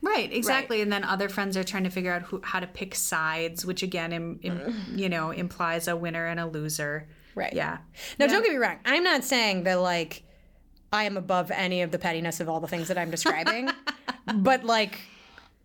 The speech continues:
Speaker 2: these are ideals, right? Like,
Speaker 1: Well, let's
Speaker 2: you try to help
Speaker 1: acknowledge the
Speaker 2: work toward
Speaker 1: position that
Speaker 2: Yeah.
Speaker 1: we're in, right? Like, the
Speaker 2: Mm.
Speaker 1: reason that a therapist is helpful is they are an outside party.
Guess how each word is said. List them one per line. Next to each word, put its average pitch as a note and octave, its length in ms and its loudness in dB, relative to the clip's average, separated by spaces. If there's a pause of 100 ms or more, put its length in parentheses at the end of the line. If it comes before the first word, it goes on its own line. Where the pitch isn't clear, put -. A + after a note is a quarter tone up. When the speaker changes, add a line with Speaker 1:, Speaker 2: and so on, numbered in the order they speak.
(140)
Speaker 2:
these A3+ 240 6
are B3 120 4
ideals, F#3 640 0
right? G3 340 2
Like, G3+ 160 4
Speaker 1:
Well, F4 120 2
let's F4 240 2
Speaker 2:
you D#4+ 80 4
try D4 240 4
to C#4 100 2
help G3 200 2
Speaker 1:
acknowledge - 20 0
the F#3 80 -6
Speaker 2:
work G3 100 -2 (160)
toward - 0 -
Speaker 1:
position F3+ 800 0
that - 100 0
Speaker 2:
Yeah. - 120 0
Speaker 1:
we're G3+ 100 2
in, F3 380 -4
right? F#3+ 260 0
Like, F#3 180 0
the G#3 100 2
Speaker 2:
Mm. G#3+ 120 0
Speaker 1:
reason C#4 400 4
that B3+ 140 4
a G#3 80 2
therapist G3 600 -2
is F3+ 180 -4
helpful G3+ 440 -2
is F#3+ 220 -2
they F#3 180 0
are F3+ 140 2
an F3+ 180 -4
outside E3 560 -6
party. - 560 -10